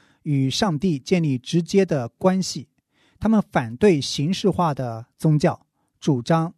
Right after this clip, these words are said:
内心的敬虔。十七世纪的欧洲，虽然很多地区已经成为新教国家，但大量人只是名义上的基督徒。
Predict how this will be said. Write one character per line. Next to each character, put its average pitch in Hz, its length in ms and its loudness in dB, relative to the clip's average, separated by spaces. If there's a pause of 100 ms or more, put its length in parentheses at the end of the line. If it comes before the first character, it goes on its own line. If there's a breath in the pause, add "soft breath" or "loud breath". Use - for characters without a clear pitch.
内 196 300 2
心 190 280 -4
的 139 220 -2
敬 156 260 0
虔。 123 400 -6 (680)
十 - 120 0
七 220 200 2
世 202 160 0
纪 185 120 0
的 139 360 -4
欧 185 180 4
洲， 180 240 2 (400)
虽 - 180 2
然 202 140 6
很 151 180 0
多 180 160 4
地 185 200 2
区 185 320 -2
已 139 100 -2
经 190 180 0
成 160 260 2
为 143 220 -2
新 202 280 2
教 170 200 2
国 120 280 -4
家， 147 280 -4 (300)
但 175 200 0
大 226 280 -2
量 196 180 2
人 135 280 -2 (240)
只 143 120 -2
是 143 460 -2
名 151 340 0
义 220 120 4
上 143 200 -2
的 120 140 -4
基 175 160 -2
督 170 140 4
徒。 113 260 -8